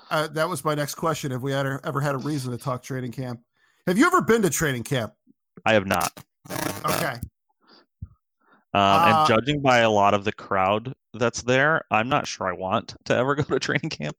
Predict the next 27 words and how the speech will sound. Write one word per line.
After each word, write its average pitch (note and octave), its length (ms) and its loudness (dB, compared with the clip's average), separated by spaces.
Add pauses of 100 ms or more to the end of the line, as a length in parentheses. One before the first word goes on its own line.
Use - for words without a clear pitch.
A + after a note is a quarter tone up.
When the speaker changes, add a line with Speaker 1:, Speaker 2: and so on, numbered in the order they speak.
(720)
Speaker 2:
Um, F#2 520 0 (1300)
Speaker 1:
I've A3 120 -2
been C4 140 0
a - 20 0
Speaker 2:
it G3 100 6
Speaker 1:
couple - 200 4
Speaker 2:
seemed B2+ 140 2
Speaker 1:
times. C3 420 0 (640)
Speaker 2:
Yeah, A#2 240 4 (280)
and A#2 120 -2
your G#2+ 120 4
Speaker 1:
Yeah. G2+ 100 2
Speaker 2:
thoughts? A2+ 400 2 (400)
Speaker 1:
Well, F3+ 440 0
the, E3+ 200 -4
the F3 100 -6
first G#3 320 0
time D#3 480 0
was, D3 340 -6
like, D3 260 -2
way, C3+ 480 -2
way, D#3+ 180 0
way D#3 240 2
back D3 320 2
in D3 80 0
the C#3+ 60 0
day. C3+ 520 2